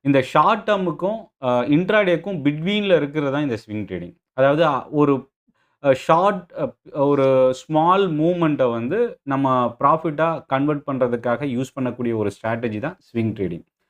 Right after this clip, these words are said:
தொடர்ந்து இறங்கிட்டே இருக்கும். ஒரு இடத்துல இருந்து ரிவர்சல் ஆகும்போது அந்த இடத்துல என்ட்ரி போயிட்டு ஒரு ஸ்மால் புல் பேக்,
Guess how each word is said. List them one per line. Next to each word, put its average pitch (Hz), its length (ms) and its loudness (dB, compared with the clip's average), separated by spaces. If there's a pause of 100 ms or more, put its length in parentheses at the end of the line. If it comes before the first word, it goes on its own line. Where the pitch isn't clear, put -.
(220)
தொடர்ந்து 160 360 2
இறங்கிட்டே 147 460 2
இருக்கும். 143 300 -2
ஒரு 127 220 2
இடத்துல 131 140 -8
இருந்து 139 320 0
ரிவர்சல் 127 240 2
ஆகும்போது 127 560 -2
அந்த 165 340 2
இடத்துல 147 240 -6
என்ட்ரி 135 420 -4
போயிட்டு 127 380 -6 (500)
ஒரு 135 160 2
ஸ்மால் 170 500 2
புல் 156 180 -2
பேக், 151 240 0